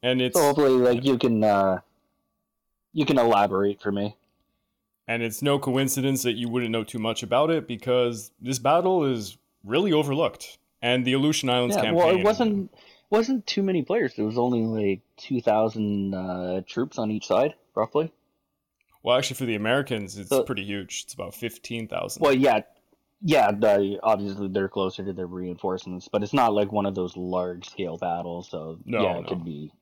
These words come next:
Speaker 2: overlooked.
Speaker 1: I think the thing that's cool that might entice people,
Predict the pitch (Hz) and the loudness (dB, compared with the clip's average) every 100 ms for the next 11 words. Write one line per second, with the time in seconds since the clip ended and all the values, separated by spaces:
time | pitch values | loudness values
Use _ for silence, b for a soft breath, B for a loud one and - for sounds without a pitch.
0 | - 104 90 87 85 90 - _ _ _ | -2 -2 0 -4 -4 -6 -6 _ _ _
1 | _ _ _ _ - 131 240 247 220 240 | _ _ _ _ -6 -2 -2 -2 0 2
2 | 175 139 - 135 143 151 120 117 120 107 | 2 0 -2 0 2 4 2 2 0 0
3 | 117 120 - 151 143 160 160 160 | 0 0 -2 -4 -2 0 -2 -4